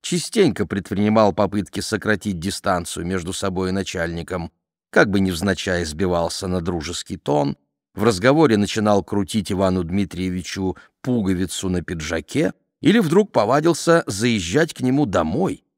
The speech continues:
когда его не было дома, пил чай с его женой и рассказывал ей светские новости.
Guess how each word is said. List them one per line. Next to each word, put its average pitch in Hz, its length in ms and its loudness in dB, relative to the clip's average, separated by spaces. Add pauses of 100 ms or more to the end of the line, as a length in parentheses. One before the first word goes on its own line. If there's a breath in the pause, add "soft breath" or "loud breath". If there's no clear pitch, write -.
когда 104 300 0
его 127 240 4
не 139 220 4
было 87 260 -2
дома, 80 420 -2 (320)
пил 170 220 0
чай 92 300 0
с - 120 -8
его 90 240 -2
женой 131 480 0 (240)
и 110 100 2
рассказывал 143 680 0
ей 123 180 0
светские 90 720 -6
новости. - 640 -8